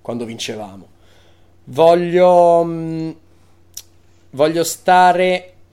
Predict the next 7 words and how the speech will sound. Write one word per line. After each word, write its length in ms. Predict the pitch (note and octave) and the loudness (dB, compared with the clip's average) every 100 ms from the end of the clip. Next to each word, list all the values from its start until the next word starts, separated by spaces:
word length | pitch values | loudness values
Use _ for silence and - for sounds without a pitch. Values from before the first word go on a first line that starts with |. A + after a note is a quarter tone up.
| - _ _ | -20 _ _
e 100 | C#3 | -4
riprovare 760 | C#3 E3 E3 D3 D#3+ D#3+ D#3 | -4 -8 -6 0 2 2 0
a 40 | D3 | -2
andare 340 | C#3+ C#3+ C#3+ | -2 -2 0
all'attacco 640 | C#3 C3+ - D#3+ C#3+ - | -2 -4 -2 -2 -2 -4
dell'Est 840 | D3 C#3 C#3 D3+ D#3 - - F#3 G#3 _ _ _ _ _ _ _ _ _ _ _ _ | -4 -2 0 0 -2 -8 -8 -8 -8 _ _ _ _ _ _ _ _ _ _ _ _
e 520 | C3 C#3+ D3+ D#3 D3+ | -2 0 2 2 -2